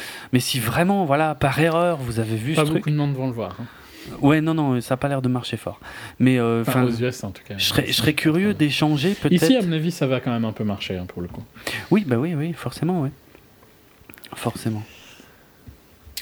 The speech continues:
Speaker 1: Et j'ai trouvé
Speaker 2: Mais,
Speaker 1: ça
Speaker 2: ouais, aux U S, euh,
Speaker 1: très, très, très mauvais, franchement. Dur.
Speaker 2: Il est,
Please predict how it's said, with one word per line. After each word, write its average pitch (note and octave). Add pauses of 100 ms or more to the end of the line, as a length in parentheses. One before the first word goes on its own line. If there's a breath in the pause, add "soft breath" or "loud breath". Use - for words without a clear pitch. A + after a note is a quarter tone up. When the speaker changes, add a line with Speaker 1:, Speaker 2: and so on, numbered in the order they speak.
(340)
Speaker 1:
Et B2+
j'ai A2
trouvé -
Speaker 2:
Mais, A2+
Speaker 1:
ça A2
Speaker 2:
ouais, A2
aux A2
U A#2
S, A#2+
euh, G2
Speaker 1:
très, C#3+ (160)
très, -
très -
mauvais, G2 (220)
franchement. A2 (1080 soft breath)
Dur. C3+
Speaker 2:
Il G#2
est, G#2